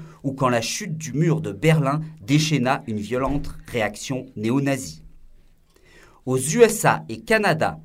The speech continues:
les activistes de l'Antiracist Action, ara, ont été tra-, ont traqué obstinément les membres du clan, les néo-nazis et autres racistes de tout poil depuis la fin des années quatre-vingts jusqu'aux années deux mille.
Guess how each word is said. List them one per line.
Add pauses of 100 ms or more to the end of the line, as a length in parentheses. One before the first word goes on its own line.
(220)
les
activistes
de
l'Antiracist
Action, (440)
ara, (320)
ont
été
tra-,
ont
traqué (320)
obstinément
les
membres
du (220)
clan, (360)
les
néo-nazis (100)
et
autres
racistes
de
tout
poil
depuis
la
fin
des
années
quatre-vingts (240)
jusqu'aux
années
deux
mille.